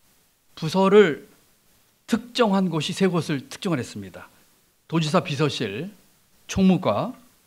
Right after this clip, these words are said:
그리고 도의회입니다. 이 세 군데는, 어, 부서를 특정했고 공무원 스물세 명을 특정해서 지금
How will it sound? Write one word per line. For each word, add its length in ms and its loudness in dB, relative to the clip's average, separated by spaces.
그리고 340 -6
도의회입니다. 1600 0
이 120 -6
세 200 -4
군데는, 580 -4
어, 260 -8
부서를 340 0
특정했고 800 0
공무원 400 2
스물세 480 0
명을 340 0
특정해서 720 2
지금 520 -6